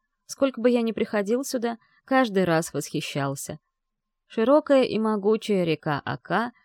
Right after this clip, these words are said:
извивалась вдоль равнины, разделяя землю на равные берега.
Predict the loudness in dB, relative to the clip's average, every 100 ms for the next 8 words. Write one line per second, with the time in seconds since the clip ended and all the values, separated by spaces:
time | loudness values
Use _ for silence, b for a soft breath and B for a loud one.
0 | b -6 -4 0 0 2 2 0 -2 -2
1 | 0 0 0 -2 -2 -2 -2 -4 -2 -2
2 | -4 -2 -2 0 -2 -2 0 0 0 0
3 | 0 0 0 -2 -4 -4 -4 -6 -6 -8